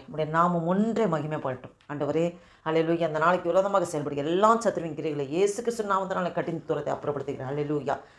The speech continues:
நன்றி அப்பா, நன்றி அப்பா. ஆண்டவரே, ஹல்லேலூயா அப்பா, ஸ்தோத்திரம் ஆண்டவரே. ஹல்லேலூயா. காலை தோறும் உம்முடைய கிருபைகள் புதிதாக இருக்கிறது என்று சொல்லுகிறீர். உம்முடைய புதிய கிருபை நாங்கள் நிரப்பி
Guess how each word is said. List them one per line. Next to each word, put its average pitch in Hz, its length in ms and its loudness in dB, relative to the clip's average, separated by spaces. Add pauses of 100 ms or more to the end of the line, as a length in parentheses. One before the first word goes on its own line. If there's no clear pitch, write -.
(200)
நன்றி 180 320 2
அப்பா, 143 140 -2 (100)
நன்றி 175 280 -2
அப்பா. 143 160 0 (140)
ஆண்டவரே, 156 340 0 (380)
ஹல்லேலூயா 180 440 4
அப்பா, 175 140 4 (120)
ஸ்தோத்திரம் 165 380 -2
ஆண்டவரே. 143 300 -2 (120)
ஹல்லேலூயா. 165 440 4 (360)
காலை 185 180 8
தோறும் 233 200 4
உம்முடைய 196 180 0
கிருபைகள் 196 400 2
புதிதாக 254 360 4 (100)
இருக்கிறது 196 360 0
என்று 165 160 -2
சொல்லுகிறீர். 170 400 -2
உம்முடைய 151 260 0
புதிய 190 180 6 (100)
கிருபை 185 260 -4
நாங்கள் 170 260 0
நிரப்பி 226 320 2